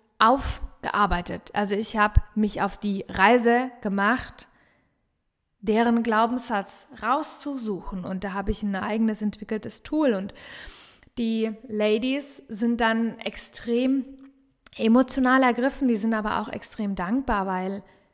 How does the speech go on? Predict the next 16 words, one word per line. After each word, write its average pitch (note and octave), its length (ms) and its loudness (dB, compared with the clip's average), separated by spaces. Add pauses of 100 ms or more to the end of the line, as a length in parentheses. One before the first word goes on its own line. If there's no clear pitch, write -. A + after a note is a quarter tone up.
(1200)
durch A3+ 220 4
den F#3+ 200 -4 (100)
eigenen A3+ 760 4
Glaubenssatz F#3 800 -4
erkennen A3 500 -2
sie B3 160 -8
erstmal, A3+ 720 0 (260)
wo A3 160 2
sie G#3+ 260 -2
wirklich A3+ 400 -4
strugglen. F3+ 600 -8 (640)
Und F#3+ 180 -4
damit B3 600 4 (220)
können A3+ 340 2
sie G3 160 -4
dann G#3+ 480 4